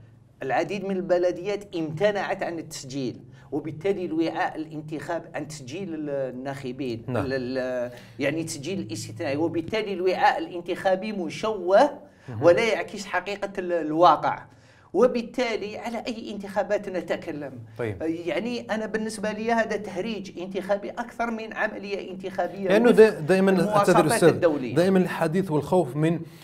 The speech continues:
Speaker 2: الذهاب إلى مرحلة غير موجودة دستوريا،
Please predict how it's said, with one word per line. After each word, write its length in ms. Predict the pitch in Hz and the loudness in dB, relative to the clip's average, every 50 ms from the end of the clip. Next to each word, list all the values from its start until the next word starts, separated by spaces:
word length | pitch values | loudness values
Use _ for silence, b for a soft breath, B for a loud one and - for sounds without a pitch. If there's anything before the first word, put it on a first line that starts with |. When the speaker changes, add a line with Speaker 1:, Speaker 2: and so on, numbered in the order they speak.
| B B B | B B B
Speaker 2:
الذهاب 460 | 131 123 131 156 156 170 190 190 - | -8 2 4 4 8 8 8 8 8
إلى 180 | 160 156 151 143 | 6 4 4 6
مرحلة 580 | 151 175 170 - - 160 156 151 156 160 156 B B B B B B - | 6 4 4 2 2 2 4 4 4 2 0 B B B B B B -6
غير 300 | 120 110 135 156 156 147 | -2 0 2 4 4 4
موجودة 420 | 147 143 139 135 127 147 147 139 131 | 2 2 2 0 0 0 0 0 0
دستوريا، 600 | 120 117 113 - - 123 117 113 107 101 92 | -2 -4 -6 -6 -6 -4 -4 -2 -2 -4 -4